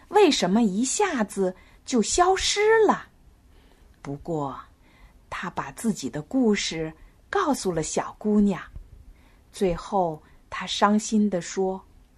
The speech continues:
：“现在我必须要回去了。”小姑娘听了没有说话，只是再一次吻了吻米乌拉的尖鼻子。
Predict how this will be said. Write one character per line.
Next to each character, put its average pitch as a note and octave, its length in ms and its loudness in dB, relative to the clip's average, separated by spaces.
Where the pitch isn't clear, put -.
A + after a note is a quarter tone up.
：“现 F#4 340 2
在 F4+ 360 6
我 D#4+ 160 2
必 G4 260 2
须 A4 260 -2
要 G#4 160 10
回 B3+ 500 4
去 - 280 4
了。” A#3+ 400 4
小 - 400 -12
姑 A3 200 0
娘 F3+ 440 2
听 C4 360 6
了 G3 260 -2
没 E3 200 0
有 G#3+ 140 6
说 B3 300 0
话， B3+ 340 0
只 D#3 220 -4
是 G#3 220 -2
再 E4+ 280 -2
一 F#3 280 -2
次 F#3 440 -2
吻 D#3+ 340 2
了 A#3+ 180 4
吻 E3 480 2
米 F#3+ 280 4
乌 B3+ 300 0
拉 F4 240 2
的 D#3+ 120 -4
尖 E4+ 460 -2
鼻 E3 460 -4
子。 D#4+ 340 -2